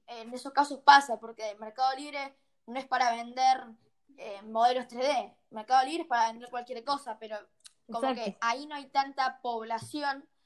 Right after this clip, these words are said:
Speaker 1: eh, en, en tres D y se tienen que ir a páginas externas a las que contamos. Páginas
Speaker 2: Sí,
Speaker 1: que
Speaker 2: sí,
Speaker 1: encontrás muchos
Speaker 2: exacto.
Speaker 1: modelos. Eso. Em, y otra cosa que te quiero decir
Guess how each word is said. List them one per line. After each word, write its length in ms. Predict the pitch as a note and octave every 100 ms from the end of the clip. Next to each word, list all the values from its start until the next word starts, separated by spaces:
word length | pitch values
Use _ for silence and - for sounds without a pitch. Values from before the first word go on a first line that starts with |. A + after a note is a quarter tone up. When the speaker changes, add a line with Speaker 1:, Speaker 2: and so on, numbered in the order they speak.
| _ _ -
Speaker 1:
eh, 340 | A#3+ A#3 G#3+ G#3 -
en, 240 | G3 G3
en 160 | G#3 A3
tres 200 | B3 B3+
D 280 | B3 C#4+ -
y 300 | B3+ C#4 - _ -
se 120 | A#3+
tienen 240 | B3+ B3+
que 60 | B3
ir 60 | B3+
a 140 | B3
páginas 380 | B3+ B3+ C4 -
externas 680 | A3+ - C4 C4 C#4 D#4+ F4+ - _ _ _ -
a 300 | A3 G#3 G3+
las 140 | G3+
que 120 | G3+
contamos. 640 | A3 G#3+ C4+ C4 G3+ G3+ -
Páginas 260 | - C4 D4
Speaker 2:
Sí, 140 | D4+
Speaker 1:
que 60 | D4
Speaker 2:
sí, 80 | D4+
Speaker 1:
encontrás 240 | C#4 C4
muchos 180 | C4 C#4+
Speaker 2:
exacto. 160 | C4+ A3+
Speaker 1:
modelos. 460 | D4+ A#3+ - - - _ _ - - - -
Eso. 300 | - B3 G3 - _ _ _ - - _ - _ -
Em, 300 | B3+ C4+ C#4+
y 120 | E4
otra 200 | G#4+ G#4+
cosa 220 | G4 F#4+
que 100 | D4
te 120 | -
quiero 200 | C4+ D4+
decir 420 | C#4+ C#4+ C#4+ C#4